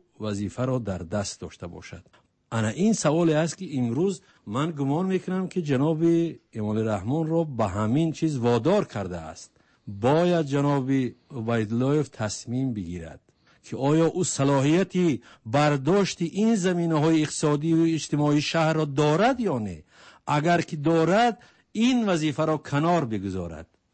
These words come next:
رئیس مجلس ملی را باید کنار بگذارد و این چیز را بردارد. اگر نمی‌تواند، از این مسئله باید کنار برود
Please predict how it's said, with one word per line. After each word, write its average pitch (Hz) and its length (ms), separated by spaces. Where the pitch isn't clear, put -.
رئیس 131 320
مجلس 143 460
ملی 156 320
را 175 120
باید 160 200
کنار 170 300
بگذارد 175 560
و 127 40
این 233 380
چیز 175 280
را 147 100
بردارد. 92 600
اگر 151 360
نمی‌تواند، 160 880
از 156 320
این 254 300
مسئله 156 320
باید 139 360
کنار 143 320
برود 180 540